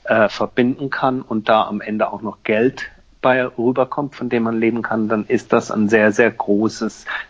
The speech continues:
ein sehr, sehr großer Teil vom Glück im Leben oder ein Teil vom Glück im Leben. Ich glaube, wenn man einer Be-,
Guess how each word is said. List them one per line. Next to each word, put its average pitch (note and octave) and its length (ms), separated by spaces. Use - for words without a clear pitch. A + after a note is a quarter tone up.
ein A#2 100
sehr, A#2+ 160
sehr B2 140
großer A2 360
Teil G#2+ 280
vom G#2 280
Glück A2+ 360
im A2 320
Leben G#2 540
oder G2+ 280
ein G#2+ 240
Teil G2+ 240
vom G2+ 220
Glück - 260
im F#2+ 160
Leben. F#2 360
Ich - 40
glaube, G2 360
wenn G2 100
man G2 200
einer F#2+ 100
Be-, G2 140